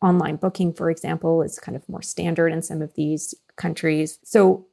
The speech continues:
there are many aspects to how they organize care, from kind of just the accountability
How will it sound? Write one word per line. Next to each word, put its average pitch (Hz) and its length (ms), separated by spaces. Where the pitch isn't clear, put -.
there 214 280
are 277 40
many 208 420
aspects 202 760
to 190 100
how 180 160
they 175 120
organize 165 520
care, 165 300
from 151 440
kind 196 160
of 185 80
just - 200
the - 120
accountability 175 1000